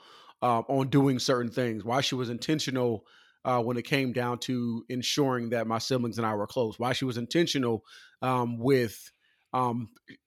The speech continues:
displaying affection. Like my grandma, my mom told me all, my grandma didn't, like, give hugs and kisses. Like, it's just something she didn't do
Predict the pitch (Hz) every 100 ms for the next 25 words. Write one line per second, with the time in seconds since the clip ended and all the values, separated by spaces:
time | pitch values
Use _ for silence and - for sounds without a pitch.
0 | 110 127 - - 135 147 139 123 - 139
1 | 139 160 117 151 127 135 156 107 95 117
2 | 143 120 127 117 107 117 - 123 127 139
3 | 139 120 120 117 107 101 - 117 110 120
4 | 131 107 104 151 - - - 82 - 127
5 | 120 110 120 113 - 135 139 190 117